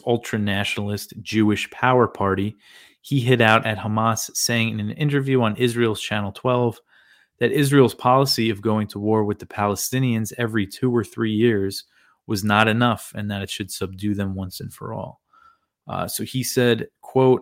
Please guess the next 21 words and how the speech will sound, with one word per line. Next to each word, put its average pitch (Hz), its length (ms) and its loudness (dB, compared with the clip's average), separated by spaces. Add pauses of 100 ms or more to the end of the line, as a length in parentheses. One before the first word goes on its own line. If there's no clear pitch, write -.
(140)
"It 135 80 4
would 143 160 4
be 120 120 2
worth 123 300 2
it 120 140 2
because 110 360 -2
this 107 200 -6
will 113 100 0
be 104 160 0
the 98 160 -2
final 104 560 -2
war. 92 400 -8
And 104 160 -8
after 113 400 -2
that, 113 340 0
we 110 140 -4
can 98 220 -6
sit - 360 -2
and 104 160 -6
raise 101 280 -4
doves 123 480 0